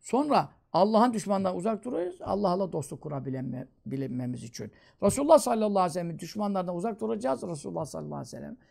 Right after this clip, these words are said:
dost olabilmemiz için. Sahabeyi sevmeyenler, sahabe, e, efendim, e, işte Muaviye'yi sevmem diyen adamlardan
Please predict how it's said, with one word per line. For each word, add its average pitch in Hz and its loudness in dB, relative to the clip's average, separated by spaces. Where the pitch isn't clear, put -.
dost - -4
olabilmemiz 139 -6
için. - -14
Sahabeyi 226 2
sevmeyenler, 202 2
sahabe, 190 -2
e, 190 -6
efendim, 185 -2
e, 156 -4
işte 170 -8
Muaviye'yi 196 4
sevmem 185 -2
diyen 170 -4
adamlardan 151 -6